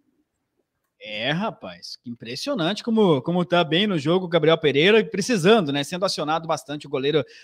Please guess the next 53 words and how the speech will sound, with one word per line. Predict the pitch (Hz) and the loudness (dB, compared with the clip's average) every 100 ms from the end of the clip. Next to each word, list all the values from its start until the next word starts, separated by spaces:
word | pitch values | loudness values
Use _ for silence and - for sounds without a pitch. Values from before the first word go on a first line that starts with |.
| - | -4
do | 175 | 4
Atlético | 180 - 165 - 165 | 4 4 -2 -4 -4
Paranaense. | 165 165 135 127 | -2 -2 -4 -6
Pintou | 139 202 208 | -8 -4 -2
o | |
primeiro | 202 196 196 | 0 -2 0
cartão | 185 175 196 | 0 0 -2
do | 220 | 2
jogo, | 208 220 220 | 4 4 2
cartão | 202 185 | -2 -2
pro | 190 185 | -4 -2
Rodrigo, | 190 156 170 160 | 0 0 0 0
lateral | 147 156 | 0 -2
esquerdo | 143 - 147 151 | -4 -4 -4 -2
do | 156 | -4
São | 180 170 | -2 -2
Bento. | 135 120 135 | -2 -4 0
Ah, | 143 - - | 0 -2 -6
passar | - 202 247 | 2 2 4
lá | 226 | 2
por | 226 226 | 4 4
Taubaté, | 220 208 190 - 196 220 | 6 6 4 4 4 6
o | 220 | 4
Pato | 220 185 208 175 | 4 2 2 -2
segue | 190 190 | -2 -2
acompanhando | 190 190 160 175 190 | -2 -4 -4 -4 -2
o | |
Taubaté | 185 170 143 180 | 0 2 0 0
e | 190 | -2
Porto | 180 180 | -2 -4
Vitória | 165 139 165 180 170 - - _ | -8 0 2 4 4 2 -10 _
do | 147 208 226 196 | 4 4 4 2
Espírito | 196 185 - 208 233 226 220 | 0 0 -6 -2 -2 -2 -2
Santo. | 190 208 190 131 - _ _ | 2 2 0 -4 -12 _ _
Conta | 160 202 | -2 0
pra | 208 | 0
gente | 175 185 - | 0 -2 -2
como | 185 | -4
é | |
que | - | 0
tá | 190 | 2
o | 156 | 2
jogo, | 170 214 | 4 2
como | 202 220 | 2 0
é | |
que | 220 | 0
tá | 240 | 4
o | |
mercado | 311 - 254 269 - | 4 4 0 0 -2
também | 294 | -2
por | 285 320 | 0 2
aí, | 269 196 | 2 2
Pato. | 190 - 196 107 | 0 2 2 2